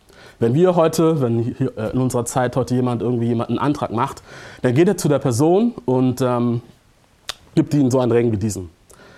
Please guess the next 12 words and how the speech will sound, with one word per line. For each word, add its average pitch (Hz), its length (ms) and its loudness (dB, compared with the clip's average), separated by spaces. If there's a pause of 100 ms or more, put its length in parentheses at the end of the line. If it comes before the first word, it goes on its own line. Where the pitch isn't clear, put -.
Das 117 160 0
war 160 180 4
in 123 100 0
Israel 127 600 0 (100)
ein 107 80 -6
bisschen 101 280 -4
anders. 87 340 -8 (540)
Wenn 135 400 0 (320)
ein 127 200 2
Mann, 165 240 2 (360)
ähm, 110 280 -2
sich 113 340 -6